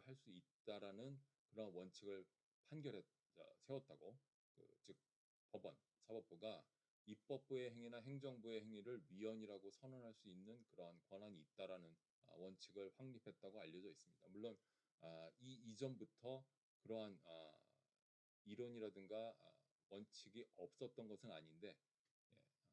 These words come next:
아, 마-, 존 마셜 대법원장이 이 원칙을 확립했다고 알려져 있습니다. 그다음에, 아, 미국 정부가 헌법에 쓰여져 있는 권한만 갖는가 아니면 그 이외에도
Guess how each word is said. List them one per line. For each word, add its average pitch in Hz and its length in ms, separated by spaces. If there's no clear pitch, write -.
아, - 20
마-, 87 120
존 104 180
마셜 90 540
대법원장이 82 800
이 80 340
원칙을 95 640
확립했다고 101 840
알려져 80 320
있습니다. - 340
그다음에, 92 520
아, 80 340
미국 104 300
정부가 95 540
헌법에 147 340
쓰여져 135 480
있는 117 360
권한만 110 640
갖는가 104 460
아니면 110 480
그 127 140
이외에도 107 720